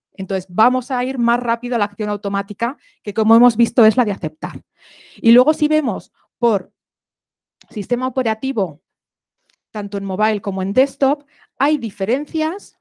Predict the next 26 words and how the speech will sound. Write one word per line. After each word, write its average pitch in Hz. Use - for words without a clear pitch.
pero 214
son 240
pequeñitas. 185
Luego, 262
cuando 285
oyes 269
el 262
racional 233
de 226
los 226
usuarios, 247
sí -
que 285
puedes 233
oír 233
que 220
alguno 208
dice, 196
"Yo 214
es -
que 302
como 294
navego 240
con 311
mi 302
iPhone, 311